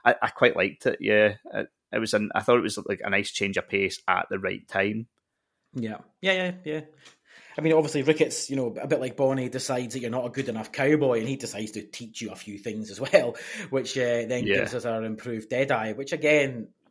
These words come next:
Speaker 2: I'm not gonna complain about that, because you get a very fucking good mechanic at the end of it, and that's where you effectively now have free reign over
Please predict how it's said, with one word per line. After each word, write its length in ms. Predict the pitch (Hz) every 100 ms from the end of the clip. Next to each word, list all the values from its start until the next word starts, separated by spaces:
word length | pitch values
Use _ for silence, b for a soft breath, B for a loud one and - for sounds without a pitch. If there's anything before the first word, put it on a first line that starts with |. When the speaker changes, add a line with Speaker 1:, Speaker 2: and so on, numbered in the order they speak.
| _ -
Speaker 2:
I'm 120 | 117
not 140 | 113 110
gonna 140 | 101
complain 340 | 101 95 107 101
about 180 | 104
that, 180 | 104 104
because 320 | - 110 107 101
you 140 | 104 107
get 220 | 117 107
a 100 | 104
very 340 | 98 104 98 95
fucking 340 | 110 - 98
good 160 | 117 110
mechanic 480 | 95 - 110 107 -
at 80 |
the 120 | 101 107
end 160 | 131
of 100 | 131
it, 140 | 104 - 101
and 80 |
that's 200 | 110 - 110
where 220 | 101 95 _ b b b b b b
you 160 | 123 131
effectively 440 | - 135 117 113
now 140 | 113 110
have 120 | 107
free 300 | - 123 123
reign 340 | 113 123 123 113
over 440 | 117 110 98 -